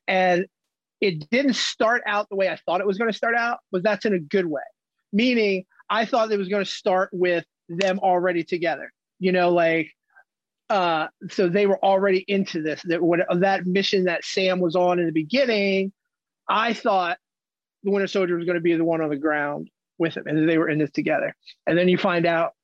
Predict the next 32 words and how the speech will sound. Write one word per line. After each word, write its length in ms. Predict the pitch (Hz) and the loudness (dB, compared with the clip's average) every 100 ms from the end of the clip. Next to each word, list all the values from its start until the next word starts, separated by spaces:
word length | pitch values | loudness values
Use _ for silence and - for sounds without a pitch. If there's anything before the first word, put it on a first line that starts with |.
| - | -6
that, 340 | 165 156 147 - | -2 -2 -2 -2
no, 520 | 180 202 185 160 160 - _ _ _ - | 2 4 4 2 -2 -8 _ _ _ -10
Sam's 480 | - 220 226 202 170 | -4 0 2 2 2
doing 260 | 190 185 | 2 2
this 220 | 180 170 | -2 -4
on 140 | 180 165 | -6 -6
his 120 | 156 196 | -6 -2
own, 640 | 185 180 165 160 160 156 _ _ _ | 2 2 0 0 -4 -8 _ _ _
working 280 | 175 170 185 | -2 -2 0
with 120 | 165 | -2
the 80 | 170 | -2
government, 540 | 156 156 151 151 156 - _ - _ | 0 0 2 0 -2 -6 _ -20 _
doing 260 | 185 170 156 | 2 4 2
this 180 | 151 - | 0 -2
thing. 400 | 156 156 151 143 | -2 0 -2 -2
Sam's 380 | - 190 185 | 0 2 2
going 280 | 170 180 170 | 2 2 0
back 320 | 147 180 170 | 0 -2 -2
to 80 | - | -2
live 200 | 180 170 | 0 0
with 140 | 165 165 | -2 -4
his 220 | 160 - - | -8 -6 -2
family 420 | 190 190 160 151 | 0 0 0 -2
to 120 | 175 | -6
take 240 | 156 175 156 | -8 -8 -4
care 240 | 175 156 | -2 -2
of 80 | 147 | 0
them, 320 | 208 185 170 - _ _ _ - | 2 2 -2 -6 _ _ _ -4
and 360 | 185 180 175 165 | 0 2 2 0
that 380 | 165 165 165 - _ | 0 -2 -4 -8 _
Bucky 540 | 143 185 220 202 185 180 | -4 -2 0 -2 -2 -2
is, 640 | 185 175 170 170 165 160 | -2 0 2 2 0 -2